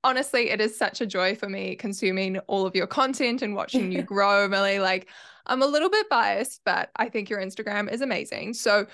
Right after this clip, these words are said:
Speaker 2: Thank you.
Speaker 1: where can
Speaker 2: <laughs>
Speaker 1: people listening connect with you and follow you further? We'll drop some links in the show notes
Speaker 2: Yeah.
Speaker 1: as well, but give us your final peace out. Where can we find you?
Speaker 2: <laughs> So I pretty much am on almost everything, really. So Instagram is, like, my main one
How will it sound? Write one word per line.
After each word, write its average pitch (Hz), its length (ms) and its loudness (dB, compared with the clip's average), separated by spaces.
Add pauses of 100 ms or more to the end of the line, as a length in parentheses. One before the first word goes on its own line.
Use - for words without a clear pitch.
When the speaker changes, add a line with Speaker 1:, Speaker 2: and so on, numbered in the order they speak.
Speaker 2:
Thank 185 140 -12
you. 208 40 -4
Speaker 1:
where 262 320 4
can 294 160 2
Speaker 2:
<laughs> 311 60 -4
Speaker 1:
people 269 220 -4
listening 185 560 -2
connect 208 340 -6
with 202 180 -4
you 185 200 2
and 180 120 0
follow 185 220 0
you 175 400 -4
further? 170 520 -2
We'll 180 140 -4
drop 233 360 0
some 208 180 0
links 202 300 -4
in 196 100 -4
the 180 80 -2
show 175 220 -2
notes 202 260 0
Speaker 2:
Yeah. 202 80 -6
Speaker 1:
as 165 120 -8
well, 190 420 -2
but - 360 0 (160)
give 254 180 0
us 233 220 -2
your 208 120 -4
final 214 580 -2
peace 220 260 -8
out. 196 300 0 (100)
Where 196 200 -2
can 185 120 -8
we 180 80 -6
find - 220 -6
you? 233 400 -6 (260)
Speaker 2:
<laughs> - 140 -20
So 226 200 4
I 220 180 2
pretty 277 280 0
much 277 220 -4
am 220 180 -4
on 185 640 -4 (240)
almost 277 460 -4
everything, 170 680 -6
really. 190 420 2 (180)
So 196 140 0 (220)
Instagram 254 500 -2
is, 233 80 -6
like, - 100 -6
my 220 100 -4
main 185 240 -4
one 185 420 -6